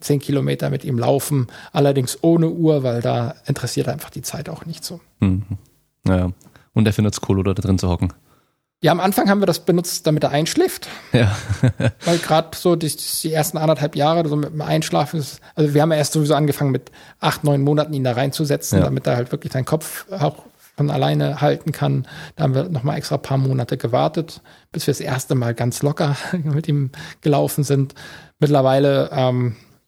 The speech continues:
Speaker 1: macht es ihm Spaß. Ähm, klar, wenn er nicht müde ist, dann hält er durch die zehn, zwölf Kilometer. Ich bin auch schon mal fünfzehn Kilometer mit ihm gelaufen.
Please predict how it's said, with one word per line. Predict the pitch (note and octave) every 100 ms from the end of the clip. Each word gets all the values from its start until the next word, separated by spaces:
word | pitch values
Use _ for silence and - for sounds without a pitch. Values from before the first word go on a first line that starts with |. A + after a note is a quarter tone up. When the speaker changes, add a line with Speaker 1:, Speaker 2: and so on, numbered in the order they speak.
| _ _ _ _ -
Speaker 1:
macht | D#3+ C3+
es | C#3+
ihm | C#3
Spaß. | - D3+ D#3 D4+ - - E3+
Ähm, | F3+ E3 D#3 D#3+ -
klar, | D#3+
wenn | D3+
er | C#3+
nicht | C#3 D#3+
müde | F3 G3+
ist, | F#3 F3+ - - - - - _
dann | - C3+
hält | D3+
er | C3
durch | F3+ A3
die | - G#3
zehn, | - F#3+ F#3
zwölf | - F#3 F3
Kilometer. | - F#3 E3+ E3 E3
Ich |
bin | D3+
auch | D3+
schon | -
mal | C#3+
fünfzehn | - G#3 - F3+
Kilometer | - E3+ D#3 D#3
mit | D3+ D3
ihm | D#3
gelaufen. | D3 D3 D3 - C#3